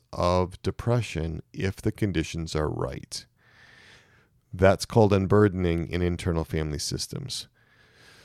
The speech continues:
So as the person's internal system becomes more and more integrated, parts begin to trust in the leadership of the core self more. Parts become more collaborative. Parts become more cooperative. Parts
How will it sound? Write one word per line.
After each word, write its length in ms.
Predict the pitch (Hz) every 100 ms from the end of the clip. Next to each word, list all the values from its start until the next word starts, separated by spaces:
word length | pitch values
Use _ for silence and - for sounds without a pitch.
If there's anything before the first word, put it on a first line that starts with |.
| - _
So 520 | - - 127 117 104 _
as 400 | 110 127 151 160
the 80 | -
person's 560 | - - 120 - 110 -
internal 460 | 120 120 135 113 101
system 500 | - 131 - 110 98
becomes 440 | 104 110 104 87
more 260 | 98 101 113
and 80 |
more 180 | 113 101 -
integrated, 680 | 104 110 95 87 82 80 -
parts 340 | - 107 -
begin 320 | - 101 101
to 80 | 90
trust 560 | - - 113 120 - -
in 160 | 107
the 80 | 98
leadership 720 | 87 95 101 127 117 123 -
of 100 | 95
the 80 | 98
core 320 | - - 95
self 420 | 87 90 85 82
more. 400 | 82 85 90 85 - - -
Parts 240 | - 104 -
become 300 | 101 104 90
more 180 | 82
collaborative. 760 | 82 - 78 82 85 104 117 127 -
Parts 260 | - 80 -
become 260 | 82 85
more 160 | 82 82
cooperative. 800 | - 80 85 80 101 104 117 -
Parts 320 | 104 101